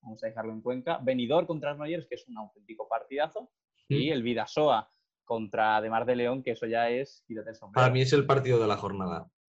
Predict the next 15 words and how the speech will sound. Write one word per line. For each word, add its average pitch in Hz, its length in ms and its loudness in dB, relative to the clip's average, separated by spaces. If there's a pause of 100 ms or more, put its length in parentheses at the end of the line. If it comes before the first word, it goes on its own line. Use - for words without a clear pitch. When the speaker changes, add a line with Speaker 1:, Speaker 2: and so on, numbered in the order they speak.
Speaker 2:
de, 104 260 -4
de 98 380 -2
la 92 80 0
primera 101 200 -2
jornada, 107 460 -2
el 104 120 0
Vidasoa 95 920 0 (200)
León, 104 380 -4
para 98 160 -4
ver 95 260 -2
cómo 101 560 -4
llegan 107 280 0
los 104 140 2
dos 104 140 -4
proyectos, 104 600 0